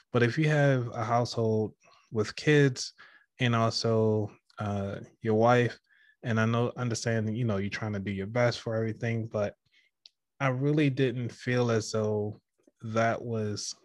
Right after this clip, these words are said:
the best way to deal with the finances. Uh, well, not finances, but most, mostly your time. Because if I'm thinking about it now is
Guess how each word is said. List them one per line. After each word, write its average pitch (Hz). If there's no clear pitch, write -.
the 113
best 107
way 104
to 113
deal 107
with 98
the -
finances. 101
Uh, 95
well, 127
not 147
finances, 117
but 117
most, 143
mostly 131
your 104
time. 92
Because 127
if 127
I'm 135
thinking 139
about 123
it 110
now 110
is 104